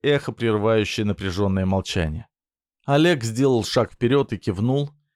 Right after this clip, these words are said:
Его лицо оставалось спокойным, но в голосе слышалась твердость.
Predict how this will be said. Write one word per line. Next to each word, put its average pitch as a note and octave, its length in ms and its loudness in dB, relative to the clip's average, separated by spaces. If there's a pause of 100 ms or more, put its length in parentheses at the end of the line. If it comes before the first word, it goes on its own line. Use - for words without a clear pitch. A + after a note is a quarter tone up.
Его C3 280 0
лицо C3 300 2
оставалось A#2+ 520 2
спокойным, C#3 720 0 (280)
но G3 160 2
в B2+ 80 -2
голосе C#3+ 400 2
слышалась A2 500 -2
твердость. E2+ 600 -4